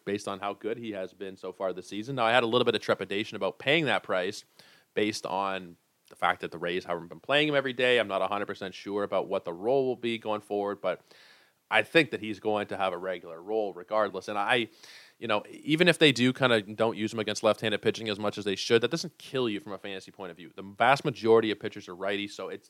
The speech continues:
not like, you know, even if he is platooning, he's got the strong side of that platoon. He's still playing eighty, ninety percent of the time, and he's been ridiculously good. The Josh Lowe and Ian Hamilton side, it does get weighed down a bit because Hamilton is, you know, uh, he's been well this year, but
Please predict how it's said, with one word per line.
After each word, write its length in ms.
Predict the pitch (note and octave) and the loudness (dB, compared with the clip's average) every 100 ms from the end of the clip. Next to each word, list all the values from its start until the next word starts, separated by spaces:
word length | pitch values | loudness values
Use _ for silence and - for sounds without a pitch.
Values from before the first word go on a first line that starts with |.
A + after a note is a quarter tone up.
| _ | _
not 300 | A#2+ B2 G#2+ | -6 -4 -6
like, 240 | G#2 F#2 - _ _ _ | -10 -12 -18 _ _ _
you 80 | F#2+ | -18
know, 60 | F2+ | -10
even 120 | A2 | -6
if 80 | A2+ | 0
he 120 | G#2+ | 2
is 140 | G#2 | 2
platooning, 580 | - F#2+ - G#2 G2 F#2 - _ _ _ _ _ _ | 0 -6 -4 -4 -4 -6 -14 _ _ _ _ _ _
he's 140 | A2+ | -6
got 140 | G#2+ G2+ | -4 -4
the 60 | |
strong 320 | - A#2 G#2 G#2 | 2 6 6 6
side 180 | G2+ | 0
of 40 | G2 | 2
that 140 | F#2+ | 0
platoon. 280 | F#2+ - A2+ | 0 -4 -4
He's 120 | G2+ | -4
still 120 | - | -6
playing 340 | F2 - A#2+ G2+ | -8 -2 -2 -2
eighty, 220 | G2+ F#2+ | -4 -6
ninety 240 | F#2 F#2+ | -6 -8
percent 240 | F#2+ G2 F#2+ | -8 -10 -10
of 60 | |
the 60 | F2 | -10
time, 400 | - G#2 F#2+ F2 _ - _ _ _ - | -6 -4 -4 -6 _ -20 _ _ _ -8
and 100 | C3 | -8
he's 140 | A#2+ | -6
been 120 | A#2 | -6
ridiculously 680 | G#2 G2+ A2+ A2 G2 F2+ F#2 | -6 -4 -6 -4 -8 -8 -12
good. 380 | E2+ F#2 E2 D2 _ _ _ _ _ _ _ _ - | -10 -8 -8 -12 _ _ _ _ _ _ _ _ -12
The 80 | - | 0
Josh 340 | B2+ C3 - | 4 4 4
Lowe 280 | C3 C3 B2+ | 4 4 4
and 100 | A#2 | 2
Ian 100 | A2+ | -4
Hamilton 380 | C#3+ C3+ C3 B2 | -4 -4 -6 -2
side, 460 | C3 B2 A#2+ A2+ - - - | 4 6 4 2 -6 -16 -8
it 140 | C3 | -2
does 180 | D#3+ C#3+ | 2 2
get 140 | C#3 A#2+ | 2 2
weighed 180 | C3 | 4
down 160 | B2+ C3 | 4 4
a 60 | B2 | 2
bit 160 | C3+ | -2
because 240 | A2+ A#2 - | -2 -4 0
Hamilton 480 | C3+ C3+ C3 C3 | 2 2 2 0
is, 680 | A#2+ G#2+ - - - - - - | 0 0 -2 -4 -4 -6 -8 -10
you 140 | A#2 | -8
know, 220 | G#2 G2+ - | -4 -4 -4
uh, 400 | - - - A#2 | -6 -4 -2 -2
he's 160 | C#3+ | 2
been 180 | G3+ C3+ | 4 8
well 200 | B2+ C3 | 10 10
this 220 | A2 G#2+ | 8 2
year, 160 | F#2 F2 | -6 -10
but 220 | F#2+ | -10